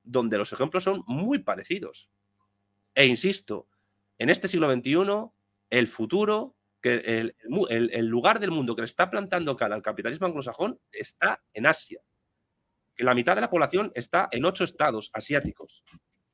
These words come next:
Y, y, y lo, y, y quiero terminar con una frase del propio Carlos Marx,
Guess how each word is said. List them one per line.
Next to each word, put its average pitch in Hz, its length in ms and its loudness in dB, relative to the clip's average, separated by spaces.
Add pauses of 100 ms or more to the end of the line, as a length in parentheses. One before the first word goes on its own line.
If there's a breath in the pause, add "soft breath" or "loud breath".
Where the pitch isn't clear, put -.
(1200)
Y, 135 400 0
y, 131 400 -2
y 117 40 -2
lo, 135 200 0
y, 131 220 -2
y 120 160 -4
quiero 240 220 6
terminar 165 580 2 (140)
con 123 120 -4
una 160 140 2
frase 135 440 -4 (320)
del 107 140 -10
propio 139 260 -2
Carlos 110 260 0
Marx, - 420 0